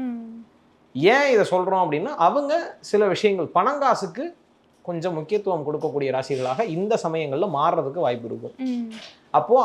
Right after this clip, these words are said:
Speaker 2: அந்த விஷயங்கள் என்ன ஆகும் அப்படின்னா, இந்த மாதிரியான பிரச்சனைகளை கொடுக்கும்.
Speaker 1: ம்.
Speaker 2: குழந்தை சம்பந்தமான விஷயங்கள், குரு, நம்ம பேசுறது எல்லாமே குரு.
Speaker 1: ம்.
Speaker 2: So குழந்தை சம்பந்தமான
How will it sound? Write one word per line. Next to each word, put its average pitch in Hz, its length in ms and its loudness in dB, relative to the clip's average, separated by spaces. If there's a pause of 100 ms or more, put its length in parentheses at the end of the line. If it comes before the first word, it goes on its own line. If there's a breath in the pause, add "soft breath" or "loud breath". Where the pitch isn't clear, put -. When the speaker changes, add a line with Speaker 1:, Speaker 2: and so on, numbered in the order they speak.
Speaker 2:
அந்த 233 280 0
விஷயங்கள் 220 580 2
என்ன 185 140 -2 (120)
ஆகும் 151 220 0
அப்படின்னா, 123 360 -6 (260)
இந்த 180 220 -2
மாதிரியான 156 420 0
பிரச்சனைகளை 131 440 -6
கொடுக்கும். 113 300 -12 (200)
Speaker 1:
ம். 233 100 -6 (220)
Speaker 2:
குழந்தை 262 400 4
சம்பந்தமான 185 440 2
விஷயங்கள், 139 400 -4
குரு, 202 140 8 (180)
நம்ம 156 200 -2
பேசுறது 208 340 2
எல்லாமே 175 220 2 (100)
குரு. 151 140 -4 (340)
Speaker 1:
ம். 240 140 -8
Speaker 2:
So 220 180 -4
குழந்தை 247 360 0
சம்பந்தமான 165 360 -4